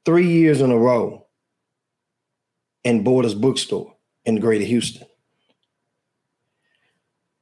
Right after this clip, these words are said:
In two thousand and eight,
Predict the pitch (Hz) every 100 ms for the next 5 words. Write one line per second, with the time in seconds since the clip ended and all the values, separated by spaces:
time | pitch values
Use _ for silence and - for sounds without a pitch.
0 | _ _ _ _ _ _ _ _ - 143
1 | 135 127 113 - _ - 208 214 170 160
2 | 135 135 123 - 156 143 - - -